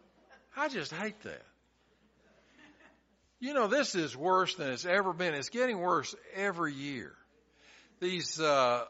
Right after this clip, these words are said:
little low cars, you know, the Corvettes and the, all, all those kind of cars. They, uh, they go by me very fast, and then they cut in front of me and almost take my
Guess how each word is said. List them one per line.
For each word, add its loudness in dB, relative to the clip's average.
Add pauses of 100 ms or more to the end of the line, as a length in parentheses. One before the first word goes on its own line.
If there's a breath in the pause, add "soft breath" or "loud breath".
(100)
little 4
low 8
cars, 6
you 4
know, 6
the 0 (220)
Corvettes 4
and -4
the, -8 (260)
all, -8 (140)
all 0
those -2
kind -10
of -14
cars. -14 (360 loud breath)
They, 0
uh, 6 (840)
they -4
go -6
by 0
me -6 (720)
very -2
fast, -4 (220)
and -4
then -2
they 0
cut -2
in 0
front 0
of 0
me -8 (720)
and -2
almost 4
take 0
my -4